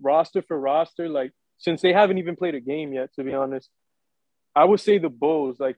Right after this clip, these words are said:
the Bulls look like the most complete roster out of everybody there. The Sixers don't. The Sixers <laughs> have, have Ben Simmons drama, so, like, nobody knows how they're actually gonna play without him.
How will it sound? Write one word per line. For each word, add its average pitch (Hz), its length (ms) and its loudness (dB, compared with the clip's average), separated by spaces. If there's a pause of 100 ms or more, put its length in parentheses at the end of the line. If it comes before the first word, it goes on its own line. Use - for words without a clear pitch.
(140)
the 139 60 -10
Bulls 165 320 4
look 175 120 4
like 165 180 0
the 147 60 -4
most 147 280 -6
complete 156 360 -8
roster 143 380 0
out 127 120 0
of 127 80 -6
everybody 131 440 -4
there. 127 260 -6 (680)
The 143 60 -2
Sixers 190 460 2
don't. 165 280 -2 (280)
The 151 140 0
Sixers 226 520 2
<laughs> - 100 -12
have, 175 240 -2 (420)
have 165 300 4
Ben 160 260 -2
Simmons 160 400 -8
drama, 143 420 -2
so, 143 160 -6
like, 135 240 -2
nobody 151 400 0
knows 147 320 -4
how 135 140 -2
they're 131 160 -6
actually 135 300 -4
gonna 131 260 -8
play 139 120 2
without 131 400 2
him. 135 200 -10